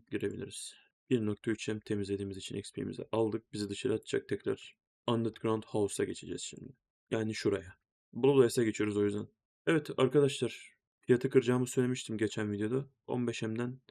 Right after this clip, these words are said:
beş M'e çektik fiyatı. Bak nasıl anında alındı. Hazır gelmişken şunları da bir parçalayalım hemen. Bu Force Cove'u da atalım da. Şurada bir görevimiz mevcut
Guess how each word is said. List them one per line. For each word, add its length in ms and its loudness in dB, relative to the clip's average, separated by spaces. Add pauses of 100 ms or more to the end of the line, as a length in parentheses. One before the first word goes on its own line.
(380)
beş 220 2
M'e 140 2
çektik 380 -2
fiyatı. 460 -2
Bak 180 -6
nasıl 260 -6 (220)
anında 460 -8 (340)
alındı. 420 -4 (320)
Hazır 260 0
gelmişken 500 2
şunları 400 -4
da 60 0
bir 80 -2
parçalayalım 720 -2
hemen. 260 -8 (360)
Bu 100 -4
Force 380 -2
Cove'u 220 0
da 40 -4
atalım 380 -8
da. 120 -18 (320)
Şurada 300 4
bir 100 0
görevimiz 560 4
mevcut 500 -2